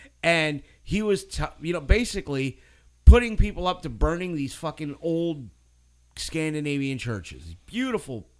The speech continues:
pieces of architecture. And he talked Faust into, uh, you know, basically convinced Faust, who was a member of their circle, to go out and kill a gay guy.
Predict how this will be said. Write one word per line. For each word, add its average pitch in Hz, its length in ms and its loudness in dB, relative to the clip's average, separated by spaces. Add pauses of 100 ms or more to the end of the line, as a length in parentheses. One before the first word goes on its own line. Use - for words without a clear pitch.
(140)
pieces 131 340 -6
of 110 100 -12
architecture. 87 680 -14 (680)
And 196 440 2 (800)
he 185 220 -4
talked 170 360 -2
Faust 170 540 -4
into, 147 340 -6 (140)
uh, 160 60 -2
you 151 160 0
know, 147 140 -4 (300)
basically 226 560 2
convinced 165 600 -4
Faust, 151 460 -2
who 143 80 -2
was 131 120 -4
a 135 40 -6
member 135 340 -4
of 113 100 -6
their 117 160 -4
circle, 101 640 -8 (460)
to - 100 2
go 202 120 2
out 185 140 2
and 160 100 -12
kill 180 220 -4
a 147 60 0
gay 156 240 -2
guy. 87 300 -12